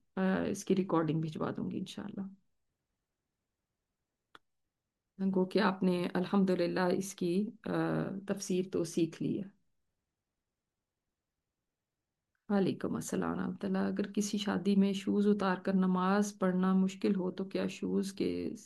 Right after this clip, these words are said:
या sandals के साथ नमाज पढ़ सकते हैं? जी, पढ़ सकते हैं, as long as वो साफ हों। अ, कोई गंदगी ऐसी लगी हुई है तो फिर नहीं।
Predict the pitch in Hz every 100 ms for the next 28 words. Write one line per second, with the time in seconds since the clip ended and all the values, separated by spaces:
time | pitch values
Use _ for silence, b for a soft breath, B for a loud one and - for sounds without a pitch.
0 | - 190 185 185 185 185 190 - 190 -
1 | 190 - - 190 190 190 - 190 - 202
2 | - 202 190 220 214 214 214 208 214 208
3 | 196 190 190 202 190 208 - 170 151 -
4 | - - _ _ _ _ _ _ _ _
5 | _ _ _ - 196 185 190 190 190 190
6 | 196 185 180 175 170 202 202 196 175 -
7 | 196 170 156 214 226 196 180 - _ _
8 | - 196 196 175 165 -